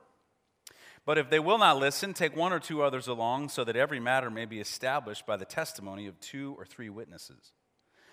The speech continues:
If they still refuse to listen, tell it to the church. And if they refuse to listen even to the church, treat them as you would a pagan or a tax collector.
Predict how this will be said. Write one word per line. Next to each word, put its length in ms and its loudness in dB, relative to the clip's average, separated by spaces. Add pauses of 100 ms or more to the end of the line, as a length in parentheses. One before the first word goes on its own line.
(180)
If 180 -2
they 80 2
still 380 4
refuse 380 -2
to 120 -6
listen, 480 -4 (420)
tell 200 10
it 80 4
to 80 -4
the 80 -8
church. 640 -2
And 100 -10
if 60 -12
they 140 -2
refuse 400 -4
to 100 -6
listen 340 0
even 220 -2
to 80 -2
the 80 -10
church, 460 -4
treat 240 -6
them 100 -4
as 140 -6
you 80 -8
would 340 2 (460)
a 40 -20
pagan 540 0 (400)
or 120 -8
a 40 -10
tax 320 -2
collector. 400 -8